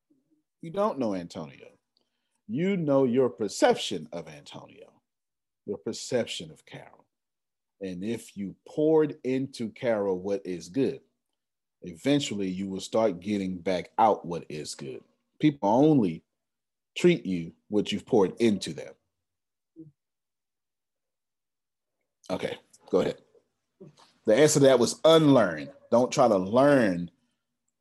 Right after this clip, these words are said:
to get connected to source, 'cause you, you were born connected. And it, and, and I'm a false teacher if I told you anything <laughs> else. I'm s-, I'm sorry, right? I don't mean to attack nobody. I'm just telling you. You're born connected.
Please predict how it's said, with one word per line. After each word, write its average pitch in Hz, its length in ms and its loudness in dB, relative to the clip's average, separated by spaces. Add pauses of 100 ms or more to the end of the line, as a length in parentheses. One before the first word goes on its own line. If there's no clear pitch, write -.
(120)
to 123 140 0
get 98 240 -2
connected 90 420 -4
to 78 60 -12
source, - 360 -6
'cause 98 200 -6
you, 117 220 2
you 147 200 6
were 143 100 6
born 185 380 6
connected. 165 500 0 (880)
And 131 120 6
it, 127 260 2
and, 120 300 2
and 127 140 4
I'm 135 140 4
a 110 60 6
false - 560 4
teacher 180 580 2
if 120 200 2
I 113 100 4
told 175 540 4
you 90 240 -6 (1080)
anything 143 400 4
<laughs> - 20 8
else. 123 380 0
I'm 101 80 -6
s-, - 160 -6
I'm 104 120 -2
sorry, 117 380 4
right? 101 220 4
I 110 60 2
don't 113 140 -2
mean 117 180 0
to 143 100 2
attack 131 100 2
nobody. 98 220 0
I'm 98 120 -4
just 107 160 -6
telling 131 260 2
you. 76 80 -16 (600)
You're 123 140 0
born 185 360 4
connected. 202 560 -2